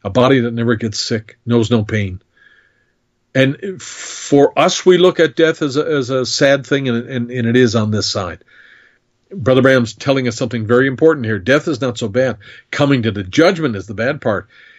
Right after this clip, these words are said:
Isn't it wonderful to die knowing you're not gonna face a judgment? I mean, that's a wonderful thing. But to face the judgment now, that's a, that's a different thing altogether.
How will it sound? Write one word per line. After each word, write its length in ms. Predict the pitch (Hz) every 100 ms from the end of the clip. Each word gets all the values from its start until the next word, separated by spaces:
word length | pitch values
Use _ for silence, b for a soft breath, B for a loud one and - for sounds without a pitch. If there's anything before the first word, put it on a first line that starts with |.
| b _
Isn't 300 | - 156 202
it 80 | 190
wonderful 440 | 139 151 156 156 131
to 60 |
die 280 | 107 120 131
knowing 360 | 127 127 139 139
you're 120 | 120
not 160 | 120
gonna 540 | 123 131 117 131 190 123
face 320 | - 139 -
a 20 |
judgment? 480 | 110 127 135 180 208 -
I 120 | 139
mean, 220 | 120 160
that's 220 | 135 143
a 60 | 127
wonderful 500 | 113 135 131 - 110
thing. 260 | - 95 87 _ _ _ _ _ _ _ _ _
But 220 | - 123
to 80 | 120
face 320 | 110 123 -
the 80 | -
judgment 400 | 104 151 147 120
now, 160 | 95 101
that's 240 | 104 101
a, 40 | 131
that's 440 | 147 120 131 -
a 40 |
different 320 | 113 113 110 101
thing 140 | 107
altogether. 560 | 101 95 98 117 107